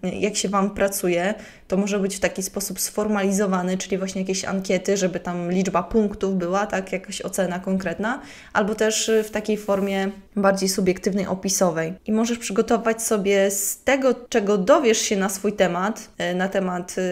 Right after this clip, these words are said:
y, współpracy z tobą, produktów twojej pracy, zrobić sobie taką listę zmian, jakiś taki backlog, tak, co, y, jakie zmiany y, widzisz, że byłoby warto wprowadzić i co, czym warto zająć się w pierwszej kolejności, co da największe,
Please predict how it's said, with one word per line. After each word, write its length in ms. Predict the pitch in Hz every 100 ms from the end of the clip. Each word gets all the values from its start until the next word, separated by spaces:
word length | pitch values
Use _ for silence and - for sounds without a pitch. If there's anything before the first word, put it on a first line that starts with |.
| 180
y, 40 |
współpracy 560 | 175 - 196 202 185 185
z 60 |
tobą, 300 | - 196 190
produktów 420 | 196 196 185 196 190
twojej 220 | 196 185
pracy, 520 | 190 175 170 - 233 - - - -
zrobić 500 | - 254 262 254 233
sobie 320 | - 220 226
taką 520 | 220 214 214 208 202 208 - - _
listę 440 | - 233 240 - 220
zmian, 360 | 220 208 190
jakiś 240 | 190 190 -
taki 260 | 214 214
backlog, 440 | 185 208 196 160 165
tak, 240 | 185 190
co, 440 | - - 202 202 202 - - - -
y, 180 | 185 175
jakie 300 | 214 214 208
zmiany 720 | 190 196 202 190 190 190 190 - - - - -
y, 140 | 185 185
widzisz, 340 | 220 196 208
że 160 | 196 190
byłoby 300 | 208 202 185
warto 340 | 196 196 196
wprowadzić 800 | 190 196 180 175 170 196 208 - -
i 120 | 202
co, 240 | - - 214 202
czym 320 | 214 233 226 -
warto 440 | 185 202 202 196
zająć 420 | 196 196 190 185 190
się 140 | -
w 80 | 190
pierwszej 280 | 220 - 190
kolejności, 560 | 208 190 190 190 185
co 140 | 190 190
da 200 | 190 190
największe, 960 | 190 185 185 190 196 190 - 190 185